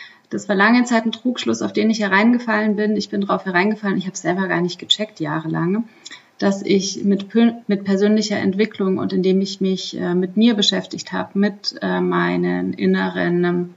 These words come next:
Blockaden, mit alten Glaubenssätzen und so weiter, unterbewusst dachte, dadurch werde ich besser, dadurch optimiere ich mich, dadurch,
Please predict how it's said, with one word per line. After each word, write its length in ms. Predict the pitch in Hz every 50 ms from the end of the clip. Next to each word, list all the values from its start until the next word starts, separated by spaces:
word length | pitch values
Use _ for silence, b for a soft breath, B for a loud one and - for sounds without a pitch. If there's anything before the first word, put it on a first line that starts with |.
| - - 208
Blockaden, 960 | 196 247 247 254 - - 180 180 180 180 175 175 180 180 180 180 180 185 185 196
mit 220 | 202 196 196 -
alten 400 | 202 202 196 202 - 208 208 190
Glaubenssätzen 800 | 185 185 175 175 185 185 180 170 - 180 175 - - 196 190 -
und 140 | 190 170
so 120 | - 185 175
weiter, 440 | 180 185 185 190 214 220 226 226 226 - _ _ _ _ _ _ _ _ _ _ _ _ _ _
unterbewusst 880 | - 226 247 240 247 226 226 226 202 202 226 240 240 240 - - - B B B B B B B B B B B _ -
dachte, 640 | - 175 165 - - - - 247 262 269 285 311 302 - - - _ _ -
dadurch 340 | 175 160 175 214 196 -
werde 240 | 185 175 185 180 -
ich 180 | - - - -
besser, 420 | - 175 175 - - 170 165 170
dadurch 340 | 175 175 170 180 185 180 -
optimiere 640 | - - - - 185 180 190 202 220 233 220 208 208
ich 160 | 196 202 -
mich, 420 | 196 190 190 190 190 190 180 -
dadurch, 540 | 185 175 180 180 185 - - 185 180 - -